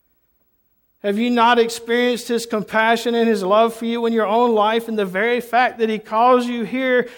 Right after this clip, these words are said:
even though he knows the things that you have done in the secret of your own heart and mind? Still, has he not called you here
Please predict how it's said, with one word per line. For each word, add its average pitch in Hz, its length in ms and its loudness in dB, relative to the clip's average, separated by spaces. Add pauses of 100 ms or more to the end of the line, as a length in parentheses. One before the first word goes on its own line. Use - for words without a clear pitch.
(160)
even 277 460 -2
though 269 240 4
he 240 200 0
knows 262 480 0
the 269 140 -6
things 285 380 -2
that 247 180 -6
you 262 80 -6
have 254 160 2
done 269 300 2
in 262 140 -2
the 247 80 -2
secret 269 460 -6
of 247 160 2
your 233 200 2
own 262 300 2
heart 247 300 2
and 208 160 -2
mind? 180 460 -4 (2250)
Still, 190 480 -2
has 170 260 -8
he 214 100 -12
not 175 300 -10
called 170 400 -4
you 185 120 -14
here 190 340 -6